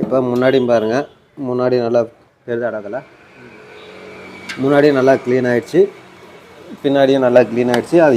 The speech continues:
ஏர் அடிச்சா இந்த பக்கமும் நல்லா வருது. இப்போ நம்ம டேங்கை மா-, மாட்டிக்கலாம். ஓகே,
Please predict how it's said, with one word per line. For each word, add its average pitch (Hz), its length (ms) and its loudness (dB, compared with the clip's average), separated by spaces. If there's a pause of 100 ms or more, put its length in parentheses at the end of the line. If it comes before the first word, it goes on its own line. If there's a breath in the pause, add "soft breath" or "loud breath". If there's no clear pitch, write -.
(140)
ஏர் 143 160 8
அடிச்சா 131 280 0
இந்த 127 160 0
பக்கமும் 127 280 -2
நல்லா 117 220 2
வருது. 117 240 0 (440 loud breath)
இப்போ 135 200 -6
நம்ம 120 220 -2
டேங்கை 131 340 0
மா-, 117 280 -4
மாட்டிக்கலாம். 110 420 -8 (2000)
ஓகே, 120 160 -8